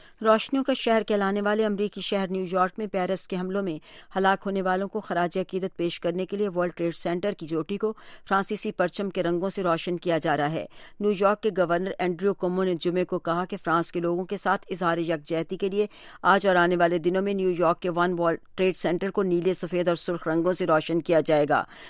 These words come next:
امریکہ کی سب سے بلند عمارت ورلڈ ٹریڈ سینٹر اس جگہ تعمیر کی گئی ہے جہاں گیارہ ستمبر دو ہزار ایک کو دہشت گرد حملہ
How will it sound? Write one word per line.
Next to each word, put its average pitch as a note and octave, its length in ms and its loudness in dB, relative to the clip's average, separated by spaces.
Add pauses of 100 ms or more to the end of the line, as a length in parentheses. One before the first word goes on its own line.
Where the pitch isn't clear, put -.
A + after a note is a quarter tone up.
(120)
امریکہ G3 420 6
کی G#3 80 0
سب F#3+ 220 0
سے F#3 140 -2
بلند E3+ 320 4
عمارت E3 380 4
ورلڈ F3 240 4
ٹریڈ E3+ 220 0
سینٹر E3+ 340 0
اس E3+ 180 -2
جگہ E3 260 4
تعمیر D#3+ 340 4
کی E3+ 140 2
گئی E3+ 180 2
ہے F#3+ 60 0
جہاں F3 280 0
گیارہ D#3+ 240 2
ستمبر E3 420 -2 (320)
دو F#3+ 240 4
ہزار E3+ 300 6
ایک F3+ 220 2
کو F#3 100 -2
دہشت E3 440 0
گرد D#3 180 4
حملہ E3 200 2